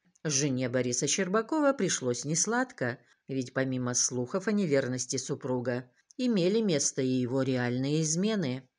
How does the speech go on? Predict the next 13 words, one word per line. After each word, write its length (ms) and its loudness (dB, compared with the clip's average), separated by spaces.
Щербаков 760 0
не 80 0
привык 560 0
роптать 540 0
на 80 -4
судьбу 640 -2
и 80 0
всегда 440 0
смотрел 460 0
на 140 0
мир 200 -2
с 120 -4
оптимизмом. 840 -2